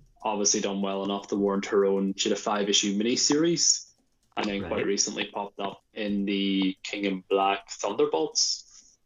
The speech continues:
Speaker 1: miniseries.
Speaker 2: Yeah, yeah, I mean, I quite enjoyed that, that King in Black Thunderbolts mini, though I'm getting a wee bit fed up with them labelling every bad guy team that is forced into doing good things as Thunderbolts. Um, but that, that was my first introduction to the character, I think, and she seemed fairly,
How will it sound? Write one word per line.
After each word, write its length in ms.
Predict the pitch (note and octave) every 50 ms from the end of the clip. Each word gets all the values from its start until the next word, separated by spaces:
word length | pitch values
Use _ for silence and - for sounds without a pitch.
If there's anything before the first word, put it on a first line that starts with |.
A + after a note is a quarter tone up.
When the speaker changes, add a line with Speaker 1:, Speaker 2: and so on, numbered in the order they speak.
| _ _
Speaker 1:
miniseries. 800 | C#3+ C#3+ D3+ D#3+ D3+ - - D#3+ D#3+ E3+ F3 F3+ E3 E3 E3 - - - -
Speaker 2:
Yeah, 1000 | - D2+ - - E2 - - - - - - C#2+ - - - - - C#3+ D#3+ F3+ G#3
yeah, 80 | G#3+
I 40 | G#3
mean, 120 | G#3+ G#3+
I 20 | G#3
quite 200 | G#3 A3+ A3 G#3
enjoyed 320 | E3+ D3 D#3 D3+ D3+ D3+
that, 300 | D#3+ D#3+ C#3+ B2+ - -
that 340 | C3+ C3+ C3 A2 - - - _
King 160 | - C3+ B2
in 100 | A#2+ A2+
Black 260 | G#2+ A#2 A#2 A2 -
Thunderbolts 460 | - A#2 A#2+ B2+ C3+ C#3 C#3+ B2+ -
mini, 300 | - C#3+ C3+ C3 C3+ B2+
though 300 | A2+ A#2 A#2 A#2 A2 A2
I'm 100 | - G#2+
getting 140 | G2+ A#2 G#2
a 40 | A2+
wee 80 | A#2 A#2+
bit 160 | A#2 G#2+ -
fed 160 | - A2 G2+
up 180 | G2+ G2+ - -
with 140 | A#2 -
them 420 | - A2 G2+ F#2+ F#2 F2+ F2 E2+ G2+ G2+
labelling 340 | G2+ G#2 G2 G2+ F#2+ F#2
every 280 | F#2 F#2 F2 F#2 F#2+ F#2
bad 280 | F2+ F2+ F2 F2+ F2+ -
guy 260 | G2 F#2 F#2 F#2 F#2
team 300 | F#2 - - F#2 F2+ F2+
that 120 | F2 E2+ -
is 100 | F2 -
forced 300 | - F#2+ F2+ - - -
into 140 | F2 E2+
doing 320 | E2 F#2 F2+ E2+ E2+ E2+ E2
good 200 | F2+ E2+ E2 -
things 240 | G2 F#2 F#2 F2 F2
as 140 | E2 -
Thunderbolts. 720 | - F2+ F2+ F2+ G2 F#2 G2+ F#2+ F#2+ - - - - - -
Um, 480 | - F2 E2+ E2 E2+ E2+ E2 E2 - - _ _ _ _ - - - - - _ _
but 260 | - A#2 A#2 - A#2
that, 400 | A#2+ C3 C3+ D3 D3+ - - - - - - _ _ _ -
that 160 | A#2+ B2 B2+
was 120 | C#3 A2+
my 160 | A2 A2+ A2
first 280 | G#2+ - A2 G#2+ A2 -
introduction 440 | C#3 B2 A#2+ A#2+ B2+ A#2+ - B2 A#2+
to 40 | A2+
the 60 | A2+
character, 500 | A2+ - B2+ A#2+ A2+ A2 - A#2 A#2 A2+
I 60 | A2
think, 300 | G#2 - B2+ A#2 A2 -
and 100 | - -
she 80 | - A2+
seemed 380 | - B2 A#2 A2+ A2+ G#2+ G#2
fairly, 580 | - - A2 G#2 G#2 G#2 G#2 G2 F#2 F#2 F2+